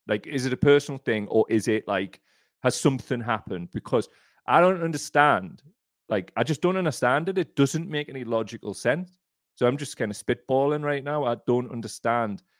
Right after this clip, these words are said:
how anybody who has a friend who goes through all what Jeremy has doesn't stand up for that friend. I mean, we've all been let down by people in life, you know what I mean?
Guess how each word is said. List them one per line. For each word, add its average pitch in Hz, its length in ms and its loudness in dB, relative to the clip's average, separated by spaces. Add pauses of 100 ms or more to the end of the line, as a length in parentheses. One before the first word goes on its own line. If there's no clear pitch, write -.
(240)
how 123 500 0 (100)
anybody 113 640 -2
who 107 300 -2
has 101 160 -10
a 98 40 -10
friend 101 560 -2 (600)
who 110 160 -4
goes 123 260 0
through 113 320 -4
all 117 300 -2
what 113 180 -6
Jeremy 113 360 -2
has - 340 -8 (340)
doesn't 104 240 -2
stand 101 300 -4
up 92 100 -10
for 101 120 -10
that 92 180 -6
friend. 107 340 -6
I 127 60 -4
mean, 117 160 -2
we've 123 120 -2
all 139 260 6
been 90 240 -8
let 87 200 -6
down 92 300 -4
by 90 240 0
people - 400 -12
in 85 120 -6
life, 85 300 -6
you 92 80 -6
know 95 80 -2
what 95 80 0
I 92 40 -2
mean? 101 320 0